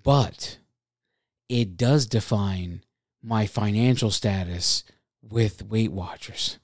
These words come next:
<laughs> Because as long as that scale says something other than goal and lifetime, I'm paying Weight Watchers to be a member.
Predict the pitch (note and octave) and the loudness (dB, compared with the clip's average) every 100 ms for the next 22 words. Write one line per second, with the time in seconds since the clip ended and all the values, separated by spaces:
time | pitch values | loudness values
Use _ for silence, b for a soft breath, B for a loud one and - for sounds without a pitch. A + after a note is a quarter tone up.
0 | - - - _ - _ _ B B B | -20 -20 -20 _ -20 _ _ B B B
1 | B B - A#2 A#2 G2 - B B A#2+ | B B 2 6 6 4 -4 B B 0
2 | G#2 A2 B2 D3 C#3+ A#2+ B2+ B2 - - | 2 2 2 4 4 4 4 2 2 0
3 | B2+ A#2 G#2 - A#2 G#2+ - B2+ A#2 B2 | 2 2 2 0 0 2 2 2 0 0
4 | A#2 - B2 A#2+ C3 A2+ A2+ A2 G2+ F#2 | -2 0 0 4 4 4 2 0 -2 2
5 | B2 C3+ A2 E2+ G#2+ - _ _ _ _ | 4 6 4 0 -10 -14 _ _ _ _
6 | _ _ _ _ _ _ - B2 A2+ G#2+ | _ _ _ _ _ _ -4 0 2 2
7 | A2 C3+ C3 - G2 E2+ E2 G#2 _ _ | 4 4 2 -4 -8 -8 -14 -18 _ _
8 | _ _ _ _ _ _ _ _ _ A#2 | _ _ _ _ _ _ _ _ _ 0
9 | C3 A#2 G2 - E3 D3+ G2 F#2+ A2 A#2+ | 4 4 2 -2 0 2 0 -2 0 0
10 | F#2+ G2 F#2+ - G2 F#2+ - b b - | 0 -6 -6 -8 -8 -8 -10 b b -8
11 | A#2 A2+ A2+ G#2+ A2 G2+ E2+ F2+ | -4 2 2 4 2 2 -2 -8